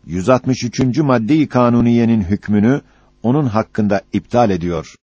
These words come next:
Hem yine manidar tevafukat-ı latifedendir ki,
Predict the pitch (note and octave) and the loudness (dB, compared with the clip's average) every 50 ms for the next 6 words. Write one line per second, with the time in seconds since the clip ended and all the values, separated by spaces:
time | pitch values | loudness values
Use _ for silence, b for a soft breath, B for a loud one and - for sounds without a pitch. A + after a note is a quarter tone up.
0 | _ _ _ _ _ _ _ _ _ _ _ _ _ _ _ _ _ _ - D3 | _ _ _ _ _ _ _ _ _ _ _ _ _ _ _ _ _ _ -2 0
1 | E3+ E3+ D#3 D#3+ F#3 F#3+ F#3 D#3+ D3+ D3 D3 D3 D3+ D3 C#3+ D#3+ E3+ E3+ - D3+ | 0 2 0 0 2 2 2 4 4 4 4 4 4 6 6 6 6 6 4 2
2 | C#3+ C3+ C#3+ C#3+ C#3 - C#3 A#2+ - E3 E3+ - D3+ C#3 B2 B2+ - - C3 A#2 | 4 6 8 6 6 6 2 0 2 2 2 2 2 2 2 2 2 2 0 2
3 | A#2+ B2 A2+ C3 C#3+ D3 C3+ A2 G#2+ F2+ E2+ - G2+ G#2 A#2 - | 2 2 4 4 4 4 4 2 0 0 -2 -2 0 0 0 -2